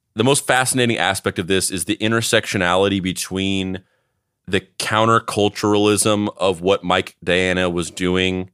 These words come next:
and the sort of, like, teen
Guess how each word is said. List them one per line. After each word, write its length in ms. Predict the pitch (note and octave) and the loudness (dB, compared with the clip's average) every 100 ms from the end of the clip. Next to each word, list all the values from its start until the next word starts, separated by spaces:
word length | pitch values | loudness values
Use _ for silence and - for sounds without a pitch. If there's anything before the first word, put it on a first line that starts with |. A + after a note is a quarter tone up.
| _ _ _ - | _ _ _ -2
and 200 | F2+ F#2 | -2 0
the 60 | F2+ | -2
sort 220 | - F#2 | 0 -2
of, 140 | E2+ | 0
like, 160 | G#2 G#2 _ - | 0 0 _ -8
teen 840 | - G#2+ G2+ G2 F#2+ F#2+ F#2 F#2 | -2 2 2 2 0 0 -4 -6